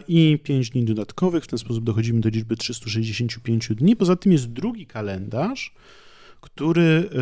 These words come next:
e, opiera się na cyklu dwustu sześćdziesięciodniowym, co nie ma żadnego pokrycia w cyklach, e, w cyklach,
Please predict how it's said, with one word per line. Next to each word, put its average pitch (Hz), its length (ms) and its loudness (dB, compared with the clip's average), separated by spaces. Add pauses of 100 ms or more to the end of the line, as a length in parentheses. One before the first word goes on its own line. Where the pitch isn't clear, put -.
(220)
e, - 40 0
opiera 175 320 0
się 143 100 -2
na 147 100 2
cyklu - 280 -2
dwustu 120 400 -6
sześćdziesięciodniowym, 127 1200 -4
co - 160 -4
nie 147 160 4
ma 98 220 2 (120)
żadnego 113 380 -4
pokrycia 113 640 -4
w - 220 -18
cyklach, 127 320 -2
e, 117 60 0 (600)
w - 140 -16
cyklach, 113 720 -4